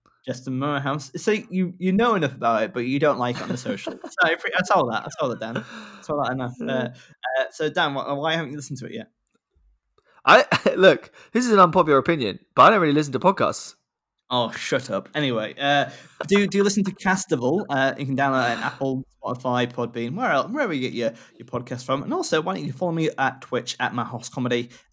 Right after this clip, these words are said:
Speaker 1: Uh, I do lots of Twitch in at the moment. I'm actually blowing up quite big at the moment, so if you wanna join the hype, sit, join me for a couple of games,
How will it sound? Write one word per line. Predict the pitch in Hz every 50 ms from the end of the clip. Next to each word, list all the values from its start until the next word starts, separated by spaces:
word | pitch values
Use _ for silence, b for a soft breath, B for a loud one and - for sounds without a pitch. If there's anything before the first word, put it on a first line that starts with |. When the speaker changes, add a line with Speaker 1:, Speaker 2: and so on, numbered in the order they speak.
| _
Speaker 1:
Uh, | - 110 113 110 110 -
I | - 123
do | 131 127
lots | 120 120 - -
of | 135 127 - -
Twitch | - - 135 - -
in | 143
at | 139 123
the | 120
moment. | 147 156 180 190 -
I'm | - 220
actually | 320 440 - - 151 127
blowing | 151 156 156
up | 156 -
quite | - 185 196 - -
big | 359 392 381
at | 359
the | 180 123
moment, | 120 120 156 - -
so | - 240
if | 226
you | - 262
wanna | 214 151 127 123 127 b b b _ _ -
join | 165 165 151 147
the | 143
hype, | 123 151 175 214 226 - - -
sit, | - - 143 - 143 131
join | 127 156 147 147
me | 143
for | 139 - 139
a |
couple | 131 156 151 143 143
of | 139
games, | 160 170 175 202 247 240 -